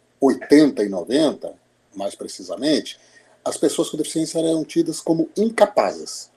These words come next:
Só pra você ter uma ideia, Larissa, ah, até o Código Civil de dois mil e dois, tá?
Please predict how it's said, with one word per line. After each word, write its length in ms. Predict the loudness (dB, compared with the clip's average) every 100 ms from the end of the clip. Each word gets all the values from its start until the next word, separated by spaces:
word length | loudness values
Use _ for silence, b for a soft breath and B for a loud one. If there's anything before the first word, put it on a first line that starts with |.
| _ _ b b b -4
Só 120 | 0
pra 120 | 2
você 240 | 2 -2 -2
ter 120 | 0
uma 160 | 2
ideia, 440 | 0 2 2 2 0
Larissa, 580 | -2 -4 -4 -2 -2 -4 b b _ -8
ah, 580 | -4 -2 -2 -2 -6 -10 _ _
até 680 | -6 -6 _ 0 2 0 -4 _ _ -4
o 260 | -2 -2 -4 0
Código 540 | 6 6 6 0 -2
Civil 680 | -6 -4 -6 -6 -4 -4 -4 -10 _ _ _
de 140 | -10 0
dois 280 | 2 2
mil 260 | 4 4 6
e 80 | 2
dois, 1000 | 0 4 6 6 2 -8 -12 -12 -14 -18 _ _ _ _ _
tá? 440 | -12 -6 -6 -6